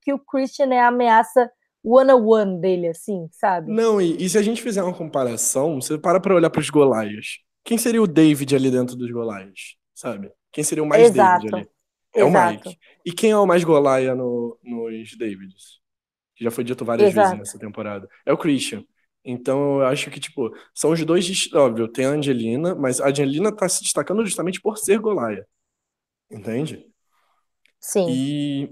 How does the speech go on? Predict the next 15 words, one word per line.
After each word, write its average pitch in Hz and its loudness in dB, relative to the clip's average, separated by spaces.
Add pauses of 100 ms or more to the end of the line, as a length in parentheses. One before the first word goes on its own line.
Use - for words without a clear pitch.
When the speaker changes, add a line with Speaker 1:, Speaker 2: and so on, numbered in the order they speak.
Speaker 2:
e 135 -4
você 147 0
tem 160 0
os 151 -2
dois 147 2
maiores 180 2
destaques 139 -2
nesse 131 -6
ponto, 147 -4
né? 139 -2
Os 127 -4
mais 131 -4
diferentes 135 -2
dessa 127 -8
tribo. 156 -8